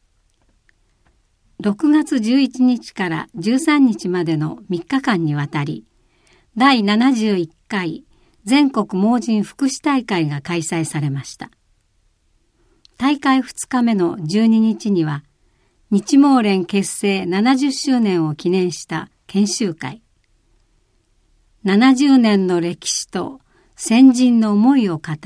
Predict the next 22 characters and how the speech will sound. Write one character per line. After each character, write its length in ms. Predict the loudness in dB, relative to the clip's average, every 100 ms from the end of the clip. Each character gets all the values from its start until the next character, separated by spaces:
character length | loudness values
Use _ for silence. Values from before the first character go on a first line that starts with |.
| -8
る 220 | -10 -14 _ -10
が、 220 | -8 -8 _ _ _ _ _
東 240 | -2 0 0
京 220 | -2 0
浅 280 | -2 -4 -6
草 260 | -4 -2
の 260 | -2 -4 -10 _ _ -14
浅 280 | -4 -2
草 260 | -2 -4 -2
ビ 160 | 2 0
ュ 40 |
ー 40 |
ホ 160 | 0 -4
テ 120 | -4
ル 120 | -4
で 120 | -4 -4
開 220 | -4 -4
か 120 | -6
れ 100 | -6
ま 120 | -6
し 140 | -12 -18
た。 160 | -20